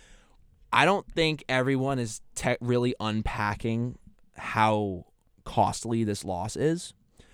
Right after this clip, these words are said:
because going into this game, they were number fifteen.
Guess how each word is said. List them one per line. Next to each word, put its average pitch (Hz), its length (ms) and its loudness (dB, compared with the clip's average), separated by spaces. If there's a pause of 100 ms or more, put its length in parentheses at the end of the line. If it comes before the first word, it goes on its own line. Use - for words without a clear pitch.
(300)
because 131 400 4
going 147 340 6
into 165 240 4
this 131 160 2
game, 123 260 2
they 117 100 4
were 110 120 2
number 110 260 -2
fifteen. 101 560 -8